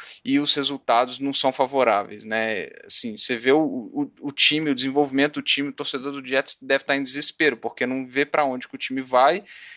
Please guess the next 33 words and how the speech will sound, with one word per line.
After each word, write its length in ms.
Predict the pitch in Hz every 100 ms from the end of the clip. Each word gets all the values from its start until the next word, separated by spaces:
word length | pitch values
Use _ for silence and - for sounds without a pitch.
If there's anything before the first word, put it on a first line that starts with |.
| - _ _
É, 260 | 127 127 123
mesmo 380 | 143 214 226
que 100 | 208
termine 640 | - 170 151 156 147 131 - _ _ _ _ _ _ -
zero 460 | 131 147 151 160 135 127
dezesseis, 920 | 123 - 151 - - 147 143 139 - - - - _
é, 520 | - 131 127 120 95 - _ _
eu 180 | 135 135
acho 220 | 135 -
que 100 | -
ainda 300 | 131 151 165
é 100 | 156
um, 240 | 151 151 -
um 240 | 151 147 131
grande 400 | 147 151 185 165
desperdício 680 | - - 139 120 135 - 139
no 40 |
Sam 280 | - 127 123
Darnold. 440 | 117 139 143 131
Eu 60 | 123
acho 140 | -
que 60 | 135
ele 100 | 123
vai 100 | 135
acabar 360 | - 127 131
virando 300 | 135 135 131
um, 120 | 135 120
um, 420 | 117 131 120 101
um 140 | 127 123
Josh 320 | 131 139 -
Rosen, 520 | 123 120 135 139 143 - - - _
é, 340 | 120 117 113
que, 240 | 104 -